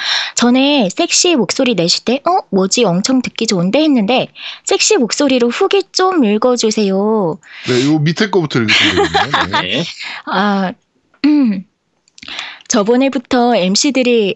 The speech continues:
Speaker 1: 엠씨들의 젤다 극찬으로 지금 생각에도 없던 젤다와 스위치를 지를 지경에까지 와 있습니다.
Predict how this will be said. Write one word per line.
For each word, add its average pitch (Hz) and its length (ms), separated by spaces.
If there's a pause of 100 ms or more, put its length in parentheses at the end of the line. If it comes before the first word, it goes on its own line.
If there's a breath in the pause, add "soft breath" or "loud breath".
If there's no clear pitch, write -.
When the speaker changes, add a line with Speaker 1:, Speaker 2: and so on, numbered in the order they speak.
(120)
Speaker 1:
엠씨들의 254 680
젤다 233 380
극찬으로 202 680 (120)
지금 254 300
생각에도 359 460
없던 214 360
젤다와 185 420
스위치를 196 520
지를 185 320
지경에까지 196 720
와 156 160
있습니다. 160 580